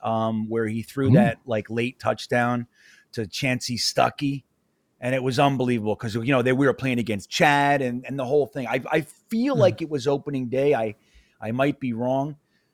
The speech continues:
Speaker 1: Um, if, if not, it was very early,
Speaker 2: It was.
Speaker 1: uh, in the season, right? It was opening day.
Speaker 2: Yeah.
Speaker 1: So, you know, I was out in the parking lot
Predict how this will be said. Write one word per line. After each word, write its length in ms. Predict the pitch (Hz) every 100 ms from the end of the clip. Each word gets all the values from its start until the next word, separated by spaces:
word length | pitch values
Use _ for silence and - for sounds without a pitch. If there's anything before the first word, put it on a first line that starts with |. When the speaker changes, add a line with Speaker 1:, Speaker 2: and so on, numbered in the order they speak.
| _ -
Speaker 1:
Um, 520 | 107 107 107 104 107
if, 180 | 147 165
if 180 | 214 156
not, 180 | 175 165
it 60 |
was 140 | 127 113
very 440 | 110 160 156 139
early, 320 | 131 127 107
Speaker 2:
It 40 | 95
was. 200 | 90 -
Speaker 1:
uh, 140 | 101 95
in 140 | 110
the 80 | 107
season, 360 | 98 110 92 90
right? 220 | 117 139
It 40 | 160
was 160 | 135
opening 320 | 151 - 143 139
day. 300 | 143 147 147
Speaker 2:
Yeah. 160 | 104 85 -
Speaker 1:
So, 400 | - 143 131 151
you 120 | 156
know, 80 | 143
I 80 | 143
was 160 | 151 160
out 140 | 147
in 60 | 139
the 60 |
parking 400 | - 151 151 147
lot 280 | 143 139